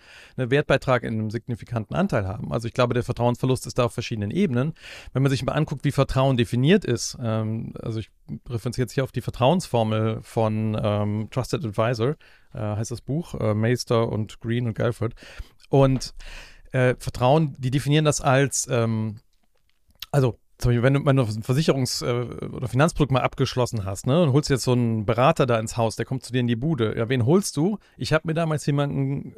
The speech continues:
äh, geholt, da war eine gewisse Glaubwürdigkeit da. Das war nämlich der, äh, Kindergartenfreund von meinem Cousin. So, der kam dann zu mir nach Hause, wollte mir ein Finanzprodukt anbieten.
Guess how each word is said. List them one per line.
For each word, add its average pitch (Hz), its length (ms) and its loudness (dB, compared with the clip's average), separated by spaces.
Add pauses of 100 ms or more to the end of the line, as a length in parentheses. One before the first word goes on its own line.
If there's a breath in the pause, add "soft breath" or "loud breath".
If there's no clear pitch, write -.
äh, 127 220 -4
geholt, 127 400 2 (200 loud breath)
da 123 120 0
war 131 60 4
eine 139 100 2
gewisse 127 220 -4
Glaubwürdigkeit 120 800 0
da. - 120 -4 (200)
Das - 180 -12
war 123 80 2
nämlich 123 240 -2
der, 117 640 2
äh, - 140 -18 (560)
Kindergartenfreund 135 800 4
von 117 100 -2
meinem 117 140 2
Cousin. 104 360 -6
So, 120 180 -6
der 123 220 -4
kam 139 220 2
dann 123 140 2
zu - 100 -6
mir 127 140 2
nach 110 100 0
Hause, 160 300 2
wollte 143 140 -2
mir 127 80 -2
ein - 40 -6
Finanzprodukt 151 480 -2
anbieten. 143 480 -4